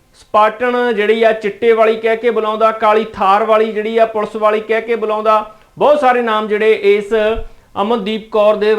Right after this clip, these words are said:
ਰੱਖ ਦਿੱਤੇ ਨੇ। ਪਹਿਲਾਂ ਇੱਕ ਮਹੀਨਾ ਜੇਲ੍ਹ ਦੀਆਂ ਸਲਾਖਾਂ ਪਿੱਛੇ ਕੱਟ ਕੇ ਆਈ, ਜ਼ਮਾਨਤ ਦੇ ਉੱਤੇ ਬਾਹਰ ਆਏ, ਪਰ ਹੁਣ ਆਮਦਨ ਤੋਂ ਵੱਧ ਜ-, ਜਾਇਦਾਦ ਮਾਮਲੇ ਦੇ ਵਿੱਚ ਵਿਜੀਲੈਂਸ ਦੇ ਵੱਲੋਂ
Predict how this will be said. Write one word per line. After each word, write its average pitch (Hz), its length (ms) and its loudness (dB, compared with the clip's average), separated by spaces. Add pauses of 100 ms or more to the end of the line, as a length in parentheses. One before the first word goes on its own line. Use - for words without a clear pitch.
ਰੱਖ 208 260 0
ਦਿੱਤੇ 202 340 0
ਨੇ। 196 140 -2
ਪਹਿਲਾਂ 214 400 0
ਇੱਕ 226 200 -6
ਮਹੀਨਾ 214 520 -2
ਜੇਲ੍ਹ 214 260 -2
ਦੀਆਂ 226 160 -4
ਸਲਾਖਾਂ 214 460 -4
ਪਿੱਛੇ 226 500 0 (480)
ਕੱਟ 202 280 0
ਕੇ 226 240 0
ਆਈ, 226 220 2
ਜ਼ਮਾਨਤ 190 540 -2
ਦੇ 226 100 0
ਉੱਤੇ 226 200 2
ਬਾਹਰ 220 280 2
ਆਏ, 226 160 2
ਪਰ 226 220 0
ਹੁਣ 220 200 0
ਆਮਦਨ 220 540 -2
ਤੋਂ 254 140 2
ਵੱਧ 233 300 2
ਜ-, 160 240 -6 (560)
ਜਾਇਦਾਦ 214 600 2
ਮਾਮਲੇ 233 360 0
ਦੇ 240 140 0
ਵਿੱਚ 220 300 -2 (240)
ਵਿਜੀਲੈਂਸ 233 480 -2
ਦੇ 226 140 0
ਵੱਲੋਂ 226 440 0